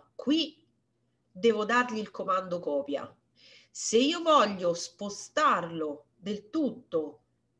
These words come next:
in modo che qua non esista più, devo fare il taglia. Voi, eh, immaginate un pochino un omino <laughs> che c'ha sto foglio in mano e vi dice: "Devo fare una fotocopia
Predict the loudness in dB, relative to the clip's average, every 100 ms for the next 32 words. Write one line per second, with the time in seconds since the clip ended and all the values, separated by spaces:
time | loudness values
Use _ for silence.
0 | _ -6 2 2 2 -2 -6 4 4 4
1 | 0 -4 -6 -10 -8 -8 -8 -8 -6 -4
2 | -6 -8 -16 _ _ _ -4 0 2 0
3 | 0 2 0 -2 -8 -10 -10 -10 -8 -8
4 | -6 -6 -6 -6 -10 _ _ _ _ _
5 | _ -4 0 0 -2 -6 -2 2 2 2
6 | 0 0 0 -2 0 0 -2 -2 0 0
7 | 0 0 -2 0 0 4 4 2 -6 -8
8 | -8 -10 -14 -20 -20 -16 -10 -6 -6 -6
9 | -6 -10 -6 0 2 2 0 2 4 6
10 | 4 2 2 2 2 4 4 4 -2 -4
11 | -6 -4 -2 4 6 4 4 2 2 -2
12 | 0 0 2 0 2 2 2